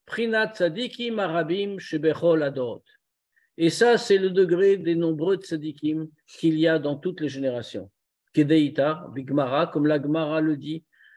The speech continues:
Detamnisar alfe tzadike kaime, kaime kame akadosh baruch hu.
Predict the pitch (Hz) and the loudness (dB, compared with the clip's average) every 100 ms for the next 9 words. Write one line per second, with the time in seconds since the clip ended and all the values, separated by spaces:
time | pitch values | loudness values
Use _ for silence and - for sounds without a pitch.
0 | _ 123 160 165 160 170 254 247 - 220 | _ 0 0 2 2 2 0 -2 -2 -2
1 | 190 196 180 - 202 202 170 160 233 - | 0 -2 -2 0 0 0 -4 -4 -8 -2
2 | 208 196 196 208 208 208 196 196 190 175 | 0 0 -2 -6 -4 -6 -4 -4 -2 -4
3 | 175 - 214 220 208 208 - 190 185 196 | -6 -4 -4 -2 -4 -4 -4 -6 -6 -6
4 | 190 - _ 147 147 165 165 143 143 139 | -8 -10 _ -4 0 2 2 0 -2 -4
5 | 135 131 113 | -6 -8 -12